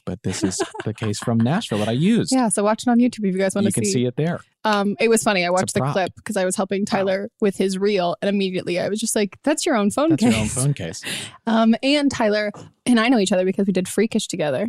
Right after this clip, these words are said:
Speaker 2: seasons one and two,
Speaker 1: One and two on
Speaker 2: R I P.
Speaker 1: Hulu.
Speaker 2: And recently, Tyler played a genuine, wonderful guy in a movie called Love, Simon.
Speaker 1: And you should all go see it. His, the character's name is Aaron, and I think you'll love it.
Speaker 2: <laughs> Yeah.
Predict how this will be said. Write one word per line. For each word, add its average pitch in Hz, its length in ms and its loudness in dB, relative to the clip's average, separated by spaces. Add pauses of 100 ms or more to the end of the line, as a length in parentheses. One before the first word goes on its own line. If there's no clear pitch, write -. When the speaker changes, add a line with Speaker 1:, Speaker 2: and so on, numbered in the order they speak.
Speaker 2:
seasons 190 380 -2
one 180 100 -6
and 185 100 -4
two, - 140 -2
Speaker 1:
One 117 120 2
and 107 120 2
two 104 160 2
on 101 80 0
Speaker 2:
R - 20 2
I - 40 2
P. 117 40 2
Speaker 1:
Hulu. 104 360 0
Speaker 2:
And 311 260 0
recently, 302 560 0
Tyler 285 420 -2
played 208 400 0
a 202 120 0
genuine, 226 760 2
wonderful 233 560 2
guy 185 400 0
in 220 100 -2
a 220 60 0
movie 220 280 4
called 226 260 0
Love, 240 160 2
Simon. 349 500 2
Speaker 1:
And 143 140 2
you 156 80 4
should - 140 0
all 147 100 2
go 151 140 0
see 156 220 0
it. 98 100 -2
His, 139 200 -2
the 143 100 -2
character's 165 300 -4
name 147 140 0
is 120 180 -4
Aaron, 110 400 0
and 120 160 -2
I 120 100 -2
think - 180 -6
you'll 147 80 -2
love 170 140 -2
it. - 200 -8
Speaker 2:
<laughs> - 400 0
Yeah. 240 240 -2